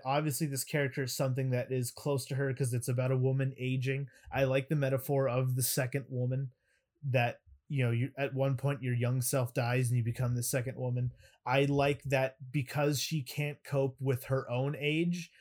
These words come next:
she can't find the motivations for this character. I'm not entirely sure the insinuations at the end of the movie when she goes off book and sort of pokes fun at her own age.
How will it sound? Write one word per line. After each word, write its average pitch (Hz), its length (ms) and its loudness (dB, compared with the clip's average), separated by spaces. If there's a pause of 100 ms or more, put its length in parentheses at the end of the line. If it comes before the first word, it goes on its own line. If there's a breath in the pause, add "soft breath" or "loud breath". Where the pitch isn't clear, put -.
(160 soft breath)
she - 320 -2
can't 143 360 -4
find 143 320 0
the 139 40 2
motivations 131 720 0
for 131 260 0
this 143 220 -2
character. 156 520 -4 (240 loud breath)
I'm 147 120 2
not 180 160 2
entirely 180 440 2
sure 170 480 -2
the 135 540 -2 (380)
insinuations 135 920 0
at 123 140 0
the 127 100 -2
end 131 140 0
of 131 80 -2
the 135 60 0
movie 131 280 0
when 120 220 -2
she 120 260 -4
goes 123 360 0
off 127 240 -2
book 135 220 0
and 123 140 0
sort 131 300 0
of 117 180 -6
pokes 127 320 -2
fun 127 240 -2
at 143 140 -2
her 143 240 -2
own 151 160 -4
age. 156 340 -4